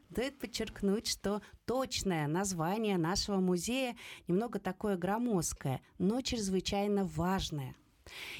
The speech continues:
Ибо называется наш музей Государственный мемориальный музей обороны и блокады Ленинграда. И вот это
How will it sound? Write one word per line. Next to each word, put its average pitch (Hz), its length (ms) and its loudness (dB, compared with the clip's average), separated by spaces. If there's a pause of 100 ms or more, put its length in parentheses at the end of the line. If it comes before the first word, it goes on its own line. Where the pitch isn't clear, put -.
(120)
Ибо 185 460 0 (400)
называется 190 640 0
наш 160 240 0
музей 143 400 0 (180)
Государственный 165 1160 -2 (200)
мемориальный 185 960 0 (160)
музей 151 380 0
обороны 180 640 -2 (120)
и 262 80 -4
блокады 165 720 -2 (160)
Ленинграда. 170 680 0 (580)
И 185 80 4
вот 214 260 -2
это 208 400 0